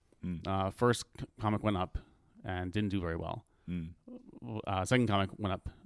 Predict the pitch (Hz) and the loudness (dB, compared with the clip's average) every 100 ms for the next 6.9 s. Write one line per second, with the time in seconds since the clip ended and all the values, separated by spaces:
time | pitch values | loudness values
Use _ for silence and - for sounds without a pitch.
0 | - 110 101 95 92 90 80 82 82 - | 0 0 2 -2 -2 -4 -4 -6 -6 -6
1 | - 87 78 - _ - 95 90 98 113 | -4 -4 -6 -14 _ -4 0 0 2 4
2 | 110 113 120 107 123 107 101 - _ 113 | 6 6 4 4 4 6 4 0 _ 4
3 | 104 - 104 101 - - _ 107 101 - | 4 4 4 4 -4 -16 _ 2 2 4
4 | 113 92 92 104 90 85 95 92 87 87 | 2 2 0 0 2 0 0 0 0 0
5 | 90 90 - - 92 85 90 - 95 92 | 0 -4 -4 -2 0 -2 -4 -2 0 0
6 | 98 113 101 - 101 95 101 90 - | -2 -4 -6 -2 0 2 2 0 -6